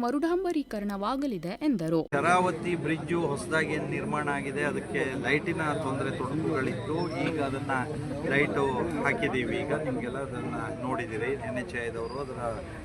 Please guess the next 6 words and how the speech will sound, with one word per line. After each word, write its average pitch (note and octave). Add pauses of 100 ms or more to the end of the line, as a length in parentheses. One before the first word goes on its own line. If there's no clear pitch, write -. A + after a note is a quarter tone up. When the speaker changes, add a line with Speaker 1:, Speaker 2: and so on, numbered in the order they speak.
Speaker 2:
ವ್ಯವಸ್ಥೆಯನ್ನು A#2+
ಮಾಡಿದ್ದಾರೆ. A2+ (600)
ಈಗ D#3+ (140)
ಅಲ್ಲಿ D#3+
ಪ್ರತ್ಯೇಕವಾಗಿ E3+
ಇನ್ನೊಂದು D3+